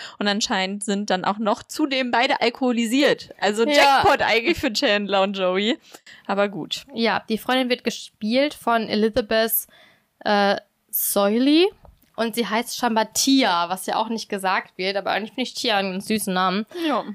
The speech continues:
Speaker 2: Genau, und die hat auch tatsächlich nur in einem weiteren Film noch mitgespielt. Und zwar heißt der Film Family Man. Und auf,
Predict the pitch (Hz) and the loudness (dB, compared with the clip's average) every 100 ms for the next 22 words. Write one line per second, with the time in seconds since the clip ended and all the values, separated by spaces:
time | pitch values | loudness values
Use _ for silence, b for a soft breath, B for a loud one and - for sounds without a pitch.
0 | - 208 185 208 202 214 233 - 226 226 | -6 -2 0 0 0 0 0 -2 -4 -4
1 | 233 226 208 208 190 196 220 262 262 269 | 0 0 0 0 0 0 0 0 -2 0
2 | 254 247 254 254 - 254 233 226 208 - | 0 0 0 -2 -2 -2 0 0 -2 0
3 | 196 196 214 - - _ - 208 208 214 | 0 2 0 -2 -12 _ -2 2 2 0
4 | - - 214 208 202 - 220 208 190 185 | -2 0 0 0 -4 -2 0 0 0 -4
5 | 180 180 185 277 403 B B B B B | -2 0 2 0 -4 B B B B B
6 | 226 240 240 - - | 0 2 0 -2 -6